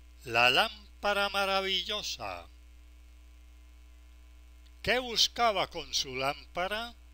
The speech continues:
Como Diógenes,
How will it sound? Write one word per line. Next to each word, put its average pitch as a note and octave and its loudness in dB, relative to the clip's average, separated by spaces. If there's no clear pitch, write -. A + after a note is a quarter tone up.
Como B2+ -4
Diógenes, C3 -6